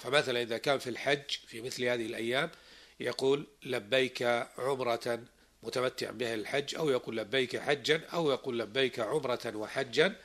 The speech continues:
ثم يقول: فإن حبسني حابس فمحلي حيث حبستني، اللهم يسرها لي وتقبلها مني، وإن حبسني حابس فمحلي حيث حبستني، فحينئذ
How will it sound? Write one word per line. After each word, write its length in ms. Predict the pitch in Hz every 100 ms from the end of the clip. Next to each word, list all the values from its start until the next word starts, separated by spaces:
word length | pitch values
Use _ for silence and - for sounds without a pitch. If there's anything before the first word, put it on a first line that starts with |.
| - - - - - - - - 123
ثم 320 | 147 151 135
يقول: 540 | 131 131 131 143 202 - - _
فإن 340 | - 127 135 117
حبسني 580 | 139 135 117 123 117
حابس 460 | 107 131 127 156 -
فمحلي 640 | 131 123 113 135 117 135 165 - _ _ -
حيث 300 | - 131 117
حبستني، 680 | 110 120 117 - 110 107 104
اللهم 300 | 123 123 113
يسرها 420 | 113 107 - 127 107
لي 140 | 127
وتقبلها 680 | 135 110 - 110 98 120 107
مني، 280 | 110 127 156
وإن 240 | 156 113
حبسني 540 | - 123 123 - 107 101
حابس 460 | 127 127 156 165 - - - - -
فمحلي 1600 | 127 123 120 - _ _ _ _ _ 123 113 113 139 120 120 135
حيث 280 | 139 120
حبستني، 600 | 107 113 117 - 127 160 214
فحينئذ 640 | - 147 117 123 113 117